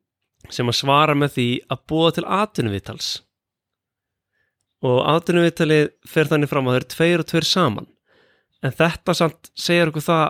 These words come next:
að það líður alveg smá á milli þátta því að hann lítur að þurfa að setja inn auglýsingu.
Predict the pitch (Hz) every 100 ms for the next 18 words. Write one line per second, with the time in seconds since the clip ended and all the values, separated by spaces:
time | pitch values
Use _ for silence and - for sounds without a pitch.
0 | - 143 139 - _ _ _ _ _ -
1 | 147 147 - - 143 170 160 147 - 160
2 | 165 170 165 170 170 - 117 123 123 131
3 | 135 135 131 139 - 170 175 - - 175
4 | 175 160 _ _ _ _ _ _ - 190
5 | 196 135 - 104